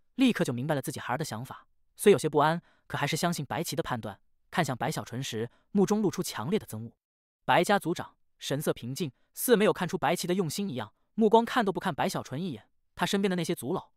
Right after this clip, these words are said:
此刻一个个神色玩味，相互也都不言不语，唯独法堂大族老，他本身并不属于族长一脉，对于族人不说一视同仁，也相差不多。此刻脸上带着笑容，看向那在这之前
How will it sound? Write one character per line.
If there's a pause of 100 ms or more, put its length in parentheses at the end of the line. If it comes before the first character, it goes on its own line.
(180)
此
刻
一
个
个
神
色
玩
味， (280)
相
互
也
都
不
言
不
语， (280)
唯
独
法
堂
大
族
老， (240)
他
本
身
并
不
属
于
族
长
一
脉， (300)
对
于
族
人
不
说
一
视
同
仁， (220)
也
相
差
不
多。 (200)
此
刻
脸
上
带
着
笑
容， (200)
看
向
那
在
这
之
前